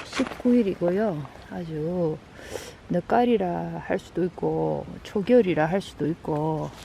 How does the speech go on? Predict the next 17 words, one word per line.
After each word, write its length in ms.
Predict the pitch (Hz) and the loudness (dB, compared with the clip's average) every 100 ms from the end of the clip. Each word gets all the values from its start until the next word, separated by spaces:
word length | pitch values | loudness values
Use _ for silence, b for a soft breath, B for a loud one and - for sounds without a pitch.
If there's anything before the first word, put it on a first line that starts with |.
| B B B B B B B - - - | B B B B B B B -20 -20 -18
지금 680 | - 151 147 143 165 196 185 - | -16 -14 -14 -12 -10 -10 -12 -8
온-, 240 | 208 208 - - | -4 -4 -4 -6
오늘은 640 | - 220 214 151 143 208 - - - | 2 2 2 0 -2 -4 -8 -12 0
겨울입니다. 640 | 220 196 151 156 160 156 - - - | 2 2 0 -6 -8 -10 -12 -12 -12
억수로 340 | 262 - 220 - | -12 -10 -10 -10
춥습니다. 520 | - - 185 165 151 - | -14 -10 -8 -8 -10 -10
파카 380 | - 220 - 156 - | -8 -8 -8 -8 -8
꺼내 320 | - 175 185 185 | -6 -2 0 -2
입고 420 | 185 - 165 165 | -4 -2 0 0
목도리하고 1000 | 170 165 - 196 180 175 180 170 170 175 - - B B B B B B B - - - | -2 -4 -2 -2 -2 -4 -2 0 2 0 -4 -16 B B B B B B B -12 -10 -8
지금 340 | - - - - | -6 -6 -6 -6
숲에 320 | - - 175 | -6 -4 -6
나와 260 | 151 156 | -6 -4
있는데요. 680 | 170 180 175 156 147 156 170 - | -2 -2 -2 -4 -6 -8 -10 -6
요런 240 | 202 269 269 | -4 -2 0
버섯들도 580 | - - - 151 156 - | 0 0 0 -2 -4 -4
있네요. 600 | 165 165 165 170 196 | -2 -2 -2 -2 -2